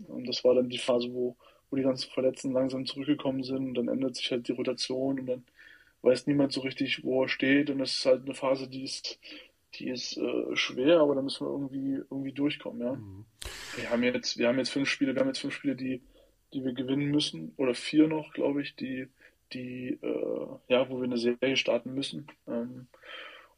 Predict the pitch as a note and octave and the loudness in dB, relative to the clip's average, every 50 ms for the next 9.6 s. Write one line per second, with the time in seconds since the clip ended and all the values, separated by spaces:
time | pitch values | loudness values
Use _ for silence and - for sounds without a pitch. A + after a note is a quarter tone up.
0 | _ - - C#3 B2 A#2+ A#2+ A#2+ A#2+ A#2+ B2 A#2+ - - C3+ A#2+ B2+ C3 B2+ C3 | _ -8 -2 0 2 2 2 2 0 -2 -6 -6 -6 -6 -4 -4 -4 -4 -2 -2
1 | B2 A#2+ A#2+ A#2+ B2 A#2+ - - - - B2+ A#2+ A#2+ A2 A#2+ A#2+ A#2+ B2 B2 - | 0 0 0 0 0 -2 -2 -4 -4 -4 -4 -4 2 4 4 6 6 4 0 -2
2 | _ C3+ B2 B2 B2 B2+ B2 B2 - C3 A#2+ - - - B2 A#2+ B2 - - B2 | _ -6 -4 -2 0 2 2 2 2 0 -2 -2 -4 -6 -6 -6 -2 0 0 0
3 | - - A#2+ B2+ C3 C#3 - - B2 B2 B2 A#2+ A#2+ - - A2 G#2+ G2+ G2+ G#2+ | 0 2 4 4 4 4 0 -4 -6 -6 -6 -8 -10 -12 -16 -16 -16 -14 -14 -16
4 | A#2 - - - - A2+ G2 - G#2+ A2 B2 C3+ A#2 G2 G2+ G#2 G#2 - - - | -16 -20 -8 -2 0 0 0 0 0 2 4 4 4 4 2 -4 -8 -6 -4 0
5 | - A#2+ A2 G2+ A2+ A2 A2 G#2 A#2 G#2+ - B2 - - - G2+ G2+ G#2 C3 D3+ | 2 2 2 2 2 0 0 0 0 -2 -2 -4 -4 -4 -6 -4 0 0 0 2
6 | C#3 - A2 A2 G#2+ A#2+ - A#2 - - G2 A2 C#3 - - - D3 C3 C3+ A#2 | 2 2 0 0 0 -2 -4 -4 -6 -4 -2 0 0 2 2 2 4 4 2 2
7 | - C#3+ C#3 B2 A#2 A#2 A#2+ A#2 - C#3+ C#3+ C#3 - - - - - - C3+ B2+ | 2 2 4 4 4 4 4 4 4 4 4 4 2 0 -6 0 2 2 4 4
8 | B2+ A2+ - - - - A2 C3 - - A#2+ A2+ A2 - - - - C3 C3 - | 2 0 0 -4 -4 -2 0 0 0 0 0 0 0 0 -2 -2 -2 -4 0 2
9 | C3+ B2+ A#2+ A2+ - - - B2+ G#2 C#3 E3+ - | 4 4 4 2 4 4 4 6 6 6 4 4